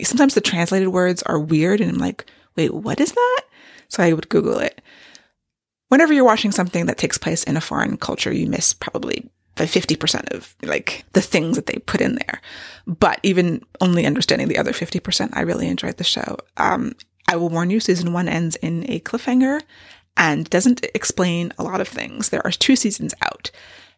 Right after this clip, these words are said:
and I've only finished season one, but I enjoyed it, and I thought it was very interesting. And so, yes, check that out if, uh, you're looking for something new to watch. Bridgerton is out on Netflix. I have not started watching it. It, uh, I will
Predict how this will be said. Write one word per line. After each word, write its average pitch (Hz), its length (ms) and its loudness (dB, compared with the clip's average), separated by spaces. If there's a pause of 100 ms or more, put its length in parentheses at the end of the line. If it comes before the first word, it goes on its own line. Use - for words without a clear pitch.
(120)
and - 180 2
I've 165 80 2
only 160 160 2
finished - 320 0
season - 220 0
one, - 240 -8 (480)
but - 220 -2
I - 100 -2
enjoyed - 360 -6
it, - 200 -10
and - 100 -4
I - 40 -8
thought - 160 -8
it 240 40 -14
was - 120 -4
very - 140 -6
interesting. - 520 -4 (880)
And 285 360 8
so, 320 100 4
yes, 349 400 4 (140)
check - 180 -2
that 240 140 -2
out 277 180 -4
if, - 340 -6
uh, 254 300 -4 (240)
you're 254 140 0
looking 247 160 0
for - 100 -8
something 247 320 0
new 247 120 0
to 262 60 -4
watch. - 380 -8 (1040)
Bridgerton 269 340 6
is 285 180 4
out 247 380 0
on 220 140 2
Netflix. - 480 0
I - 80 0
have 190 180 0
not 185 220 -2
started 226 240 0
watching 208 300 -2
it. - 320 -4 (260)
It, - 340 -4
uh, 196 340 -6 (100)
I 196 100 4
will 285 320 2